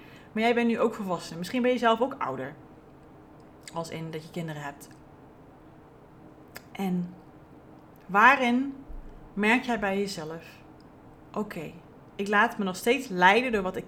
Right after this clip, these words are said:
ken van vroeger, wat mij is voorgedaan, wat er tegen me verteld is qua opties, qua mogelijkheden.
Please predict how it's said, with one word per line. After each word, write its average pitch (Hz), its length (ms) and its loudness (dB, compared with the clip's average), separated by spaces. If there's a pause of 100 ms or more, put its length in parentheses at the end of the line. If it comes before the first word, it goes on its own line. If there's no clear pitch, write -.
ken 262 280 6
van 294 180 -2
vroeger, 233 420 -2
wat 185 260 -8 (140)
mij 143 180 -6
is 180 120 -10
voorgedaan, 240 760 4 (320)
wat 170 100 -10
er 185 60 -12
tegen 180 200 -4
me 175 60 -4
verteld 233 420 4
is 262 160 -10
qua - 220 -4
opties, 302 440 0
qua 196 140 0
mogelijkheden. 202 840 2